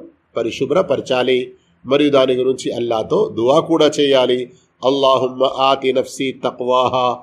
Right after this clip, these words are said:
వజక్కిహా అంత ఖైరు మన్ జక్కాహా." ఇది ఒక దువా ప్రవక్త గారు మనకు నేర్పారు. అలాగే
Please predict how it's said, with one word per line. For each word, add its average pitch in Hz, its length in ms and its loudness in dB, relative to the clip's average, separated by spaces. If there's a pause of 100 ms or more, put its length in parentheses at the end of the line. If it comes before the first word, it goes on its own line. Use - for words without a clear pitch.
(340)
వజక్కిహా 127 880 0
అంత 139 320 -4
ఖైరు 131 420 -2
మన్ 123 220 -2
జక్కాహా." 123 1000 0 (680)
ఇది 120 140 -4
ఒక 143 140 -2
దువా 151 200 2
ప్రవక్త 156 300 -2
గారు 165 200 0
మనకు 160 200 -2
నేర్పారు. 170 500 0 (2250)
అలాగే 135 580 0